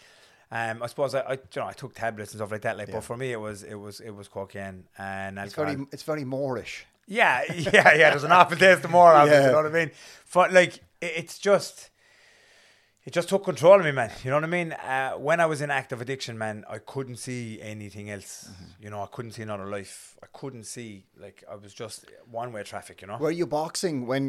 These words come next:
Speaker 2: when you were
Speaker 1: I'm boxing since I'm fifteen, right? So
Speaker 2: Mm-hmm.
Speaker 1: I, I've always went in and out of it, you know? And, like, people said to me, "Oh, if you were younger now, you know, oh, what if I was young?" When I was younger, I was fucking in jail, <laughs> you know what I mean?
Speaker 2: Did
Speaker 1: Or I
Speaker 2: you do,
Speaker 1: was
Speaker 2: you, you
Speaker 1: Oh,
Speaker 2: were
Speaker 1: I've been in jail a couple of times. Yeah,
Speaker 2: Okay.
Speaker 1: yeah, I've been in jail a couple of times from, from the drinking drugs, man, you know?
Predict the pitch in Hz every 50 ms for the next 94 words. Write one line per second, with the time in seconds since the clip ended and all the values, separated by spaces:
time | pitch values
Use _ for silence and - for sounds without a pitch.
0 | 131 - 127 131 127 123 120 117 117 110 104 101 95 - 196 220 196 226 226 214
1 | - 185 175 143 139 147 170 165 147 - 165 160 - - 170 160 143 113 101 113
2 | 123 - - 127 131 139 - - 135 139 - 127 139 131 151 156 175 156 151 120
3 | - - 131 - 156 147 135 135 139 135 123 107 98 95 - - - - 98 104
4 | 113 135 127 - _ _ _ _ _ - 120 123 135 135 131 - 170 185 156 139
5 | 156 160 139 147 143 151 165 175 170 160 135 151 175 170 165 165 165 180 185 185
6 | 165 160 165 170 170 160 147 143 160 165 160 135 127 110 - - - 175 185 180
7 | 160 156 147 - 139 139 156 180 175 139 135 127 120 117 131 120 117 123 156 170
8 | 156 143 170 160 139 135 139 135 127 117 - 143 - - 135 135 127 120 127 143
9 | 147 135 117 104 98 110 127 120 - 151 160 160 160 151 147 127 120 120 127 127
10 | 135 170 170 170 - 147 131 - 131 127 135 - 175 190 208 208 185 233 226 226
11 | 202 214 202 202 202 214 202 190 170 147 147 139 139 139 190 165 151 151 156 156
12 | 147 156 175 170 151 165 160 151 143 139 143 - 139 131 135 131 127 123 - -
13 | - 123 - _ - 127 120 113 110 120 131 113 117 113 113 127 123 120 104 107
14 | 110 107 107 113 127 127 120